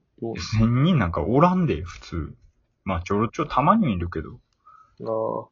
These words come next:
Speaker 2: うん、千人おったらね。
Speaker 1: まあ、芸能人とかやったらあれやろうけどな。
Speaker 2: うん、芸能人とかやったら普通に、まあ、一万、二万とかおるかもしれへんけどさ。
Speaker 1: うん。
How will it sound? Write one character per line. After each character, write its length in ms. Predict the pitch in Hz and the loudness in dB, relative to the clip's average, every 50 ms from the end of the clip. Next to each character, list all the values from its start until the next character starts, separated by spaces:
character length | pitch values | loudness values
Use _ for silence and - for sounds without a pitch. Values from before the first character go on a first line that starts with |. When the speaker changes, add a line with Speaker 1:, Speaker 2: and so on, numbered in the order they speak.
| _ _ _ - | _ _ _ -10
Speaker 2:
う 80 | 98 95 90 82 76 82 | -6 -6 -4 -4 -6 -8
ん、 20 | |
千 240 | 85 - 113 117 139 | -4 0 0 2 4
人 100 | 196 240 | 4 2
お 120 | 156 113 - | 2 0 -2
っ 20 | |
た 60 | - | -2
ら 100 | - 113 | -2 0
ね。 120 | 117 127 - | 0 0 0
Speaker 1:
ま 40 | |
あ、 40 | - | 0
芸 220 | 117 123 127 139 156 | 0 2 4 6 6
能 200 | 190 214 196 151 | 6 6 6 4
人 180 | 120 113 104 | 2 2 2
と 100 | 107 101 | 2 2
か 80 | - 101 | 2 -2
や 40 | 101 | -2
っ 60 | - | 2
た 120 | - 165 | 4 4
ら 80 | 127 107 | 4 4
あ 40 | 104 | 2
れ 100 | 104 113 | 0 0
や 80 | 113 101 | -2 -2
ろ 80 | - | -4
う 60 | - | -8
け 60 | - - | -14 -14
ど 120 | - 120 | -12 -8
な。 220 | 123 123 110 82 - | -4 -4 -4 -4 -6
Speaker 2:
う 200 | - 90 85 95 | -8 -8 -6 -2
ん、 20 | |
芸 160 | 101 113 127 | 0 0 2
能 160 | 160 196 208 170 | 2 2 2 0
人 120 | 143 131 | 0 -2
と 80 | 135 135 | 0 2
か 100 | 127 107 | 2 2
や 20 | |
っ 40 | - | 2
た 60 | 92 | 0
ら 40 | 87 | -2
普 100 | 87 87 | -4 -4
通 140 | - - 95 | -6 -6 -4
に、 200 | 92 90 90 85 | -4 -2 -2 -2
ま 280 | 85 90 85 76 76 71 | -2 -2 -2 -2 -4 -4
あ、 60 | 65 | -4
一 260 | 78 98 90 - 107 | -6 -8 -6 -2 -2
万、 180 | 104 95 90 90 | 0 0 0 -2
二 100 | 95 92 | -2 -2
万 220 | 87 82 76 76 | -2 -2 -4 -4
と 80 | - - | -6 -4
か 100 | - 87 | -4 -2
お 80 | 101 | -2
る 100 | 107 98 | -2 -2
か 80 | 76 76 | -4 -6
も 100 | 76 78 | -6 -6
し 120 | - - | -6 -8
れ 80 | 76 80 | -8 -8
へ 60 | 85 | -8
ん 80 | 76 73 | -8 -10
け 80 | 82 | -10
ど 80 | - - | -12 -10
さ。 220 | - - - - - | -8 -8 -8 -8 -8
Speaker 1:
う 40 | |
ん。 340 | 101 101 98 95 95 - 110 | -8 -8 -6 -8 -8 -12 -14